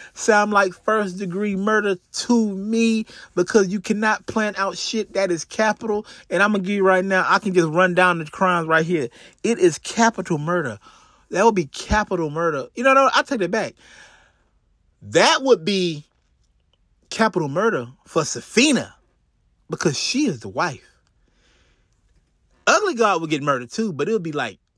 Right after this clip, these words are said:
twenty years or something. But it is definitely capital for Safina, 'cause Safina is alleged to be, um, just some mouth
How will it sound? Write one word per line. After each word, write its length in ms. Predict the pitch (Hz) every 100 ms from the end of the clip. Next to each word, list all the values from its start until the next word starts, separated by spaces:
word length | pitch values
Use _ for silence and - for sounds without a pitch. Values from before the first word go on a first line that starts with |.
| _ -
twenty 280 | - 170 117
years 240 | 127 165
or 40 |
something. 360 | 117 - 80 92 _ _ -
But 140 | 165
it 80 | 285
is 140 | 277
definitely 640 | 151 117 117 262 294 175 139
capital 680 | 120 190 175 139 107 90 -
for 120 | 143
Safina, 480 | 135 - - 156 117 - -
'cause 220 | - 190 -
Safina 640 | 165 - 311 440 311 202 _ _ _ _ _
is 160 | 220 185
alleged 640 | 185 165 208 370 240 170
to 100 | -
be, 380 | 170 180 175 156 _ _ _ _ -
um, 600 | 180 185 180 165 156 165 - _ _ _ _
just 320 | 156 214 220 -
some 240 | 208 180
mouth 500 | 196 294 240 - -